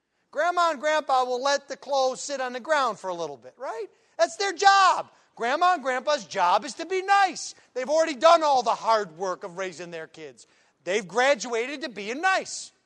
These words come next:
But that's what people think God is supposed to be like. And this passage shows us that that is not who God is. If you believe in and worship a God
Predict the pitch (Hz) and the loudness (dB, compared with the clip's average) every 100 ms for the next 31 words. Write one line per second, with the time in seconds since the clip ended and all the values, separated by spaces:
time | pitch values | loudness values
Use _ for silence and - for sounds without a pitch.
0 | _ _ _ _ _ - 320 359 370 370 | _ _ _ _ _ -12 0 0 0 -8
1 | 320 370 339 349 320 359 381 403 359 233 | -10 -8 -8 -10 -2 2 6 4 4 -6
2 | 220 214 - 180 165 135 117 _ _ _ | -8 -8 -10 -16 -14 -16 -16 _ _ _
3 | _ _ _ _ _ _ _ - 320 294 | _ _ _ _ _ _ _ -12 -10 -10
4 | - _ 185 370 - - 349 349 285 330 | -14 _ -6 -6 -4 -2 0 0 -6 -8
5 | - 311 339 381 254 233 190 - - _ | -4 4 4 4 -2 0 0 -4 -16 _
6 | 262 302 294 254 247 320 359 277 320 262 | -4 0 0 -2 -2 2 2 0 -2 0
7 | 302 302 339 330 175 - - - _ _ | 2 2 -2 -4 -4 -8 -14 -16 _ _
8 | _ _ _ _ - - 277 214 311 415 | _ _ _ _ -20 -14 -14 -8 -6 -2
9 | 415 392 _ _ 240 311 349 359 302 294 | -2 -4 _ _ -12 -4 -4 -2 -4 -6
10 | 262 240 214 320 349 311 - 233 294 285 | -6 -12 -6 -4 -4 -6 -6 -2 2 2
11 | 277 | 2